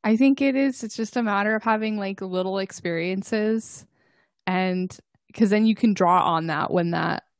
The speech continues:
like, feeling of self-doubt comes up again. And you'd be like, "Oh, but wait,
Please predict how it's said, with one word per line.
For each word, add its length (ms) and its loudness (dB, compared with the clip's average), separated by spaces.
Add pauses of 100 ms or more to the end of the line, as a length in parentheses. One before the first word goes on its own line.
(140)
like, 320 -4 (160)
feeling 520 -2
of 100 -6
self-doubt 540 -2
comes 240 -4
up 180 -4
again. 400 -2 (360)
And 80 -2
you'd 100 -2
be 80 -4
like, 320 -6 (680)
"Oh, 100 6
but 200 4
wait, 320 -2